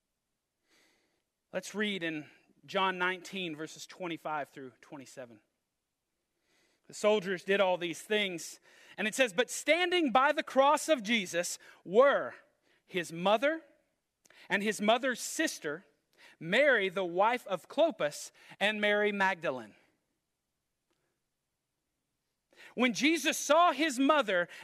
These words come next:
and the disciple whom he loved standing nearby, he said to his mother, "Woman, behold your son." Then to the disciple he said,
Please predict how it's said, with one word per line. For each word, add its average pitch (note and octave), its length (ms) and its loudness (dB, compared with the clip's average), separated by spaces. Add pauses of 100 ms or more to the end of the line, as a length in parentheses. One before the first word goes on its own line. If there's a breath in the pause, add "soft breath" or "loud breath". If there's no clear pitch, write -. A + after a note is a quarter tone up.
and D4 320 0
the D#4 60 0
disciple C4 720 0
whom C4 240 -2
he A#3 340 -2 (200 loud breath)
loved F3 640 0 (160)
standing A#3 560 -4
nearby, D#3+ 560 -4 (600 loud breath)
he C#4 160 2
said B3 340 0
to B3 80 -2
his G3+ 240 -2
mother, F#3 420 -2 (1160)
"Woman, F3+ 420 -2 (1200)
behold A3 540 0
your F#3 160 -2
son." D3+ 480 -6 (1700 soft breath)
Then C#4 260 2
to D4 140 2
the B3+ 100 -2
disciple A#3+ 540 2
he G3+ 160 -4
said, G3+ 420 2